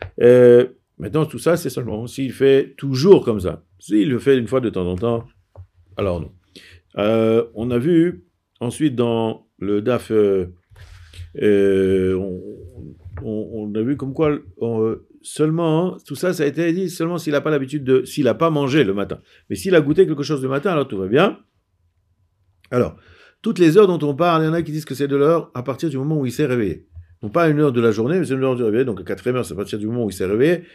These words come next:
Talmid Chacham, que lui, il a l'habitude d'étudier, il peut apprendre jusqu'à, il peut attendre jusqu'à la sixième heure. Euh, on a dit, en ce qui concerne, euh, les, les nouveaux,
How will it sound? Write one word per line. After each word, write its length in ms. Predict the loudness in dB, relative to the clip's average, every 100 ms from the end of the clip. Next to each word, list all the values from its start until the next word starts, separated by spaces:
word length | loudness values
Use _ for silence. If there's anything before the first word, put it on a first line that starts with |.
| _
Talmid 240 | -6 -4 -4
Chacham, 440 | 0 4 4 2 -8 _
que 80 | 0
lui, 120 | 4
il 60 | 6
a 40 |
l'habitude 280 | 4 0 -2
d'étudier, 720 | -4 -4 2 6 8 6 0 _ -10
il 140 | -4
peut 80 | 0
apprendre 280 | 0 0 -4
jusqu'à, 500 | -6 0 2 2 0
il 120 | -6 -4
peut 80 |
attendre 260 | -2 -2 -4
jusqu'à 220 | -4 -2
la 140 | -2 -2
sixième 600 | -6 -10 -2 0 0 -2 -4
heure. 340 | -4 -4 -8 -16 _ _ _ _ _ _ _ _ 0
Euh, 540 | 2 4 6 6 4
on 180 | 4 2
a 120 | -2
dit, 460 | 0 2 4 4 0
en 120 | -4 -8
ce 60 |
qui 40 | -8
concerne, 540 | -8 -4 -2 -2 -6 _ _ -4
euh, 220 | -2 -2
les, 880 | 0 2 4 4 4 4 2 -4 _ -20 _ -20 -20 -20 _ -16
les 520 | -4 -2 0 0 -2
nouveaux, 800 | -4 -4 -4 0 4 4 4